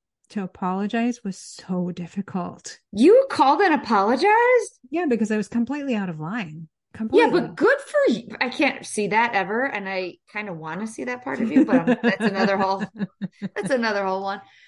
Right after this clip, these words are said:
Speaker 2: But I think that's a, wow. A lot of people don't do that.
Speaker 1: It's so difficult because you,
Speaker 2: Yeah.
Speaker 1: you, you're like, "I, but I was right. And, but this was right. And th-, even if that part wasn't right, this part was right." And you
Speaker 2: Yeah.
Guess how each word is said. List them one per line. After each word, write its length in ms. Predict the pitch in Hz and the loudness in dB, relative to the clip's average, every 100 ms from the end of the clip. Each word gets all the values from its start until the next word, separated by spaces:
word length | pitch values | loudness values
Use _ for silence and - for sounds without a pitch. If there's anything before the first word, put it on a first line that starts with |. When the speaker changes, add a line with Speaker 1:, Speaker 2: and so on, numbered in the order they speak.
| _ _ | _ _
Speaker 2:
But 200 | 285 - - _ _ _ - | -2 -2 -6 _ _ _ -6
I 140 | 294 | -4
think 240 | 302 466 508 | -4 -6 -6
that's 280 | 494 453 | -6 -4
a, 80 | 226 - | -6 -10
wow. 720 | 208 170 226 415 311 135 - - | -14 -2 -2 0 -2 -2 -8 -16
A 120 | - | -8
lot 220 | 240 262 523 | -2 -2 -2
of 80 | |
people 220 | 494 381 302 | -4 -4 -4
don't 200 | 269 254 | -6 -8
do 140 | 349 - | -10 -8
that. 180 | - - _ _ _ _ | -10 -16 _ _ _ _
Speaker 1:
It's 200 | 240 - | -2 -2
so 280 | - 254 240 | -2 0 2
difficult 580 | 220 262 339 202 170 175 | 2 2 0 -2 -4 -4
because 280 | 220 233 214 | -2 -2 -2
you, 140 | 233 | -2
Speaker 2:
Yeah. 340 | 240 349 226 208 | -2 -2 -2 -2
Speaker 1:
you, 80 | 226 | -4
you're 280 | 226 226 220 | -4 -4 -4
like, 220 | 202 - | -6 -8
"I, 120 | 208 | -10
but 140 | 185 208 | -6 -4
I 80 | 202 | -4
was 200 | 208 208 | -6 -4
right. 400 | 214 311 220 175 | -2 0 -2 -4
And, 160 | 196 196 | -8 -8
but 120 | 196 | -8
this 200 | 277 277 | -10 -4
was 180 | 233 - | -6 -4
right. 260 | 190 185 | -4 -4
And 220 | 175 175 180 _ _ _ - | -6 -10 -14 _ _ _ -8
th-, 140 | 208 208 196 | -6 -6 -6
even 220 | - 285 269 | -2 0 0
if 80 | |
that 180 | 240 254 | 0 -2
part 160 | 247 208 | -4 -6
wasn't 240 | 196 196 | -6 -8
right, 240 | 196 190 196 | -8 -8 -6
this 160 | 359 | -6
part 300 | - 294 233 | -4 -6 -4
was 200 | 196 185 | -6 -6
right." 320 | 190 185 175 175 | -4 -4 -4 -6
And 220 | 180 175 | -8 -10
you 60 | 170 _ 175 180 | -12 _ -16 -8
Speaker 2:
Yeah. 380 | 208 226 196 160 | -4 -2 -2 -6